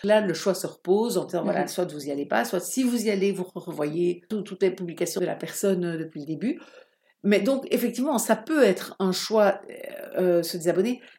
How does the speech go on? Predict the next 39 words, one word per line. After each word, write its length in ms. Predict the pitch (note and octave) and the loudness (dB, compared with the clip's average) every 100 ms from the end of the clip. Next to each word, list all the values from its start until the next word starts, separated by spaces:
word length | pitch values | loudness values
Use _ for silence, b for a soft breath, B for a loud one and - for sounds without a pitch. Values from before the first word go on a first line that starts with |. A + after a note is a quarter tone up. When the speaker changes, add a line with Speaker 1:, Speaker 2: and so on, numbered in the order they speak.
| - | 0
Speaker 1:
mais 100 | G3+ | 2
souvent, 680 | G3+ C4+ A3+ C#4 C#4 - - - | 2 0 2 2 0 -2 -8 -4
c'est 240 | - F#3 | -2 -2
quelque 80 | F3+ | -2
chose 240 | C4 B3+ | -2 0
qui 80 | A3 | 2
a 40 | |
été 380 | F#3 - A#3 - G#3 | 2 2 0 0 0
Speaker 2:
Ça 60 | G3+ | 0
ne 40 | |
Speaker 1:
essayé 480 | G#3 F#3+ E3+ A3 B3+ | 2 2 2 6 8
Speaker 2:
suffit 180 | A#3+ A#3 | 8 2
Speaker 1:
et 140 | - | 4
Speaker 2:
pas 100 | G3 | 6
Speaker 1:
qui 140 | F#3 G#3 | 6 4
n'a, 60 | |
Speaker 2:
forcément. 360 | F#3 F#3 E3 D#3 | 4 4 2 2
Speaker 1:
voilà, 400 | G#3 G3+ F3+ D3+ | 4 6 6 6
et 220 | G#3 - B B | 4 2 B B
je 120 | - | -2
me 40 | G#3 | 0
suis 120 | G3+ | 2
désabonnée, 560 | G3 F#3 F#3 A#3 C4 A#3+ | 4 6 6 6 6 6
mais 80 | |
après, 200 | F3+ - | 4 0
je 60 | G#3 | -8
l'ai 80 | F3+ | 0
tellement 320 | - G#3+ G#3+ | 4 4 4
regretté, 680 | E3+ F#3+ F#3+ A#3+ B3+ B3+ B3 | 2 0 2 2 6 6 6
j'ai 60 | |
laissé 180 | F#3+ A3 | 2 2
passer 240 | G3+ F#3+ | 2 2
quelques 200 | G3 F3 | 0 0
jours 240 | F#3+ A#3+ A3 | 0 2 2
et 40 | |
je 60 | F3 | 2
me 60 | |
rendais 180 | F3+ F3 | 0 -2
compte. 240 | F3+ A#3+ | -2 -4